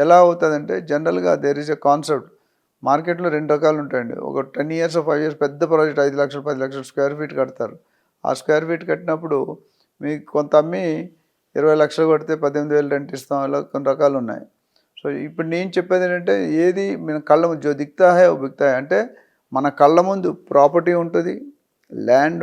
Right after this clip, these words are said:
ఉంటుంది, ఓనర్ ఉంటాడు, టెనెంట్ ఉంటారు. అలాంటి ప్రాపర్టీ ఇన్వెస్ట్ చేస్తే మీకు ఎయిట్ to నైన్ పర్సెంట్, సెవెన్ to నైన్ పర్సెంట్ కంపల్సరీ రిటర్న్స్ వస్తాయి. Apart from that, ప్రాపర్టీ కూడా అప్రిషియేట్ అవుతూ ఉంటుంది. So మీ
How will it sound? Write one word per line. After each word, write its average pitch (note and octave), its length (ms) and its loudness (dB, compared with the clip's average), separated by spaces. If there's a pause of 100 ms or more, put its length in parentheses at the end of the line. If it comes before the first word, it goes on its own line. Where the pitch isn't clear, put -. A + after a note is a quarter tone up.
ఉంటుంది, E3 340 -2 (760)
ఓనర్ D#3 320 0
ఉంటాడు, D#3 340 0 (600)
టెనెంట్ C#3+ 380 0
ఉంటారు. - 280 -10 (480)
అలాంటి F#3+ 320 6 (100)
ప్రాపర్టీ F#3 320 6 (300)
ఇన్వెస్ట్ E3 300 -2
చేస్తే D#3 240 -2 (100)
మీకు E3 160 -8 (100)
ఎయిట్ F3 260 0
to G3+ 140 2
నైన్ D#3+ 220 -2
పర్సెంట్, D3 360 -4 (480)
సెవెన్ D#3+ 320 4
to F#3 140 4
నైన్ D#3 240 0
పర్సెంట్ E3 400 -2 (500)
కంపల్సరీ E3 460 2 (100)
రిటర్న్స్ D3 300 -6
వస్తాయి. D#3+ 260 0
Apart - 300 -8
from E3 180 -2
that, G#3 100 -8 (420)
ప్రాపర్టీ E3 420 4
కూడా F3+ 160 4
అప్రిషియేట్ D3 480 -4
అవుతూ B2+ 180 -6 (120)
ఉంటుంది. - 260 -12 (460)
So E3 180 2
మీ E3+ 60 0